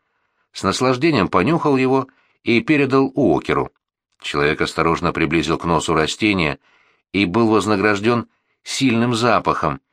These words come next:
похожим на запах толчёного перца. «Это очень специфичный народ», — вмешался в разговор Юссак. «Несмотря на то, что мы сами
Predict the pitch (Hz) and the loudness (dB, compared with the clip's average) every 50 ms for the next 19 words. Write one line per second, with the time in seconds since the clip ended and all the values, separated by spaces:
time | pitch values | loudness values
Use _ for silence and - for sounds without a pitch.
0 | _ _ - 80 78 - 98 87 80 82 82 82 82 82 78 78 92 92 87 - | _ _ -6 -6 -4 -2 0 0 0 0 0 0 0 0 0 0 -2 -2 -2 -2
1 | 85 - - 92 87 80 - - 90 85 85 90 95 87 - 104 87 73 - - | -4 -2 0 -2 -2 0 0 -2 0 0 0 0 -2 0 0 0 0 0 -2 -2
2 | 82 73 71 _ _ _ _ _ _ _ _ _ _ _ _ _ _ _ _ _ | -4 -4 -4 _ _ _ _ _ _ _ _ _ _ _ _ _ _ _ _ _
3 | _ _ _ _ _ _ _ _ _ _ _ - _ _ _ _ _ _ _ _ | _ _ _ _ _ _ _ _ _ _ _ -20 _ _ _ _ _ _ _ _
4 | - - 131 131 131 - - - 170 170 165 160 - - 165 165 160 135 _ _ | -2 0 0 0 0 -2 -4 0 2 2 2 0 0 -2 0 -2 -2 -4 _ _
5 | - - - - 160 151 - - 185 - - 113 92 85 - - 110 123 139 147 | -10 -8 -6 -4 -4 -4 -2 -2 -2 -2 0 -2 -2 -2 -2 -2 -2 0 2 2
6 | 120 85 69 - - _ _ _ _ _ _ _ _ - - 78 90 98 - - | 2 2 0 -2 -8 _ _ _ _ _ _ _ _ -8 -4 -2 0 0 0 2
7 | 110 98 85 - - 87 85 90 85 82 92 95 95 92 - - _ - 101 101 | 0 0 0 0 0 0 2 2 0 2 0 2 2 2 0 -2 _ -4 -2 0
8 | 98 80 - - - - 69 - - _ _ _ _ _ _ _ _ _ _ _ | 0 0 -2 -2 -4 -4 -4 -6 -8 _ _ _ _ _ _ _ _ _ _ _
9 | _ _ _ _ _ - 95 107 - - 151 160 160 175 185 180 170 170 170 - | _ _ _ _ _ -4 -2 -2 0 0 0 0 0 0 -2 -2 0 -2 -2 -2
10 | - 160 160 165 170 151 - 185 180 170 143 90 76 73 - | 0 0 0 0 0 -2 -2 -2 0 0 0 0 -2 -2 -6